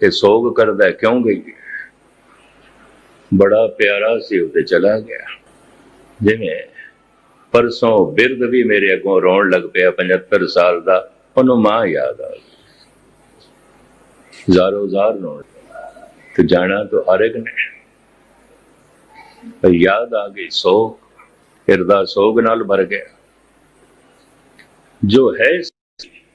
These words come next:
ਚਲਾ ਗਿਆ ਸੋਗ, ਜੋ ਚਾਹੁੰਦੇ ਆ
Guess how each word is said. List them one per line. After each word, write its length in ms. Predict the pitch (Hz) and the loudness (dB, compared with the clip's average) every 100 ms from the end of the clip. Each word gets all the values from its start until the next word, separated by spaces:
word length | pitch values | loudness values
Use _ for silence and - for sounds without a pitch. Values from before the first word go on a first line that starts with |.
| _ | _
ਚਲਾ 400 | - 117 120 151 | -2 0 4 2
ਗਿਆ 380 | 123 92 78 71 | 2 -2 -2 -4
ਸੋਗ, 540 | - - 120 131 82 - _ _ _ _ _ _ _ _ _ _ - _ _ _ _ _ _ _ _ - - _ _ - | -6 0 2 2 -2 -10 _ _ _ _ _ _ _ _ _ _ -20 _ _ _ _ _ _ _ _ -20 -20 _ _ 2
ਜੋ 180 | 120 120 | 4 4
ਚਾਹੁੰਦੇ 600 | - 117 127 160 156 127 | 0 -2 -2 -2 -2 -2
ਆ 280 | 95 98 | -4 -8